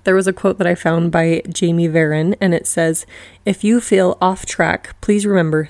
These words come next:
there is no track. This is your life. It ebbs and flows and twists and halts and speeds up. It all belongs. Stop trying to be a robot who is productive and perfect all the time.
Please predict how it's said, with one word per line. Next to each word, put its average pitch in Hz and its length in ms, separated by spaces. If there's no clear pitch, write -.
there 196 160
is 233 220
no 165 160
track. - 420
This 190 180
is 190 120
your 175 180
life. 165 500
It - 160
ebbs 185 340
and 185 220
flows 180 400
and 170 220
twists - 420
and 170 140
halts 185 400
and 170 120
speeds 190 360
up. 190 260
It 190 180
all 175 200
belongs. 165 580
Stop - 320
trying 190 280
to 196 100
be 214 100
a 214 100
robot 175 420
who 185 120
is 170 140
productive 180 480
and 202 120
perfect 175 400
all 160 160
the 160 120
time. 160 320